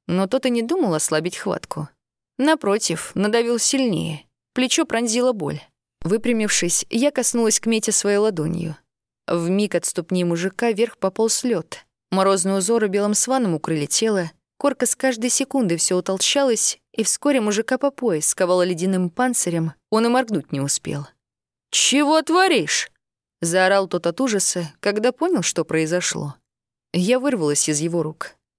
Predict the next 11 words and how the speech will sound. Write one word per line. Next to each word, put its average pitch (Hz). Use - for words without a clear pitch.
«Как 262
смеешь 294
ты 311
лапищи 330
свои 220
распускать?» — -
прошипела 208
ему 202
злобно. 156
«Смилуйся, 262
чародейка, 202